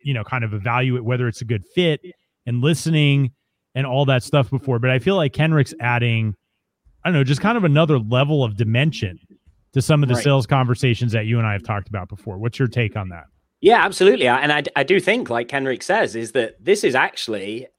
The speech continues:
Speaker 2: a very different approach to what you do hear most people speaking about.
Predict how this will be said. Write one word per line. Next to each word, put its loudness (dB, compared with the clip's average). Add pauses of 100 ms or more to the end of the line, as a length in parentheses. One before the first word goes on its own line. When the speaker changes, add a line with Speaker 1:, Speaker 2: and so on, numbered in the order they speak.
Speaker 2:
a -4 (240)
very 0 (880)
different -2
approach -2
to 2
what 0
you -2
do 2
hear -6 (120)
most -2
people -8
speaking -6
about. -12